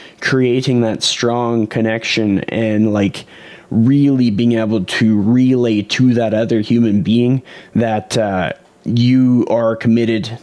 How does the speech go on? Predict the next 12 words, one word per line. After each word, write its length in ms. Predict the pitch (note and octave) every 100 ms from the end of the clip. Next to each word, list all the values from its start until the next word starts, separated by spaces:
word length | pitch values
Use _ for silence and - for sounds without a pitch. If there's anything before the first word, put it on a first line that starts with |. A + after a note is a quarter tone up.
| -
to 340 | A#2+ A#2 G#2+
their 340 | F#2+ - B2 A#2+
journey 560 | G#2+ G#2+ G2+ G2 G2+ -
and 440 | - A#2 G#2 F#2 E2+
they, 460 | A2+ A2+ A2 G#2+ G2
they 320 | - F#2+ B2+ C#3
are, 320 | B2+ B2 A#2+
uh, 300 | A#2 A#2 A2+
navigating 640 | G2+ B2+ B2+ A2 G#2 G2
it. 100 | F#2 C#2
It's 200 | A2 -
like, 160 | G#2+